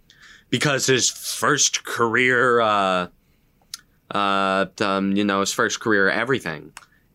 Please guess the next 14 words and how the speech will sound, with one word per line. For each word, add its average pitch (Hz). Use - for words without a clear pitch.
is 107
a 110
really 110
high 104
leverage 92
situation. 135
And 143
you 131
don't 139
do 170
that 135
to 143
a 143
kid. 143